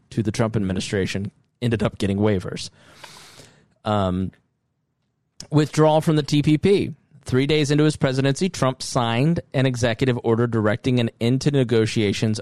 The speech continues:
over the trade deal. There is no however on that one. Labeled China a cons-, a currency manipulator. On day eighty-three of his presidency, Trump declared in an interview with the Wall Street Journal that his Treasury Department would not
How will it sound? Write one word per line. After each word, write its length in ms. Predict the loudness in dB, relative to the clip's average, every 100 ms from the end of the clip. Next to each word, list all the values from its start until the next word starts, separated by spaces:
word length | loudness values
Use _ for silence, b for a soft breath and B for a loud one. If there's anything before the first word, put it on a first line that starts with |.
| -2
over 400 | -2 2 0 0
the 100 | -6
trade 320 | -2 0 0 0
deal. 260 | -6 -6 -12 _ _ _ _ _ _
There 140 | -2 0
is 140 | 2
no 120 | 2
however 420 | 2 4 2 2 2
on 140 | 0
that 140 | -4
one. 160 | -8 -12 B B B B B B B B
Labeled 440 | -2 2 4 2
China 340 | 2 2 4 2
a 60 | 2
cons-, 320 | 2 0 0
a 80 | -4
currency 420 | 0 2 2 2
manipulator. 640 | 2 2 2 2 2 0 0
On 160 | 0 0
day 200 | 2 2
eighty-three 600 | 2 2 0 2 4 4
of 100 | 2
his 160 | 0
presidency, 680 | 2 0 0 -2 -4 -8 -12 _ _ _ _
Trump 240 | -2 0
declared 380 | -2 0 0 2
in 80 | 2
an 140 | 0 0
interview 560 | 0 2 2 2 2 -2 _ -6
with 200 | -4 0
the 80 | 0
Wall 320 | 2 2 0
Street 300 | 0 -2 0
Journal 380 | 0 2 0 -2
that 140 | -2 0
his 220 | 0 0
Treasury 440 | 0 0 2 2
Department 460 | 0 -2 -2 -4 -2
would 220 | -2 0
not 500 | -2 0 -2 -2